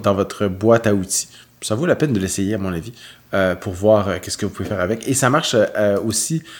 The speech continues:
euh, il y a un utilitaire en ligne de commande, encore une fois, euh, qui vous permet de comparer deux fichiers arbitraires aussi, euh, quand, tant qu'ils sont en texte. Alors, euh,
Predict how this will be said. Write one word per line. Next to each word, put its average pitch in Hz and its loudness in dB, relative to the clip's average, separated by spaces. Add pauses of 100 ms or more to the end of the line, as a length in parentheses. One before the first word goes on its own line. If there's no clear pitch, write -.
(260)
euh, 107 2
il 101 0
y 113 4
a - 4
un 110 4
utilitaire 117 0
en 107 4
ligne 110 2
de 107 2
commande, 107 -2
encore 92 -6
une 90 -6
fois, 135 -4 (340)
euh, 110 6
qui 117 0
vous 110 -2
permet 117 4
de 113 2
comparer 104 0
deux 110 0
fichiers 110 0
arbitraires 95 -2
aussi, 101 -6
euh, 85 -8 (140)
quand, 92 -10
tant 104 -4
qu'ils 101 -8
sont 92 -8
en 90 -8
texte. - -8
Alors, 87 -4
euh, 53 -6